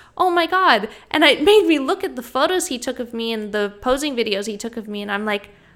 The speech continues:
"Holy shit, I really do not have much body fat on me at all right now. And I look incredibly flat in these photos. And if I really do try to keep pushing the scale down,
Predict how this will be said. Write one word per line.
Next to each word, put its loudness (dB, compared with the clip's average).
"Holy 4
shit, -2
I -2
really 0
do -2
not 0
have 0
much -8
body -6
fat -2
on -2
me -4
at 4
all 4
right -6
now. -6
And 0
I 2
look 0
incredibly -2
flat -4
in -6
these -6
photos. -2
And -2
if -2
I 4
really 2
do -2
try -4
to -4
keep -10
pushing -2
the -2
scale -2
down, 0